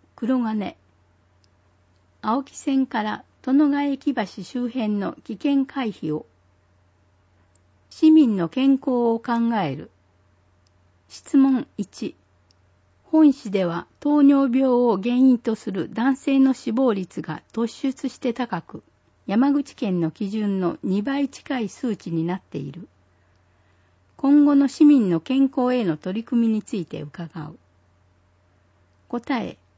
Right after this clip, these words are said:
健康下松二十一では、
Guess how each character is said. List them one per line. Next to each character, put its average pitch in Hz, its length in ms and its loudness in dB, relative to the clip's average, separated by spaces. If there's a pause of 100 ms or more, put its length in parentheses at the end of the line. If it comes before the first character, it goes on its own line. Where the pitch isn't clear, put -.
(640)
健 294 200 2
康 285 280 0
下 254 280 -4
松 202 320 -4
二 240 200 2
十 175 220 -4
一 - 320 -8
で 185 220 -6
は、 156 200 -8